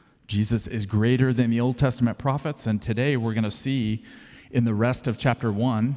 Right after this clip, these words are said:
verses five through fourteen, that Jesus, the Son of God, is greater than the angels. And you might say, "Well, what's the big deal?" And we're going to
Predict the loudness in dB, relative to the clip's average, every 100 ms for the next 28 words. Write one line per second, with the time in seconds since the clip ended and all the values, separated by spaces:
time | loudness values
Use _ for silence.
0 | -2 -2 0 0 0 -2 0 -4 -2 -4
1 | 2 2 2 0 -2 -4 -20 -20 -20 -20
2 | _ _ 0 0 2 2 2 4 2 0
3 | -2 -4 0 0 0 0 0 0 0 0
4 | 2 2 2 2 2 2 2 2 2 -2
5 | -4 -10 -10 -14 _ _ _ _ _ _
6 | _ _ _ -20 -20 -12 -2 2 4 2
7 | 0 0 0 0 0 0 0 -2 0 0
8 | 0 -2 -2 -2 -10 -16 -20 -20 _ _
9 | _ _ -2 0 2 0 0 2 2 2
10 | 0 0 0 0 -2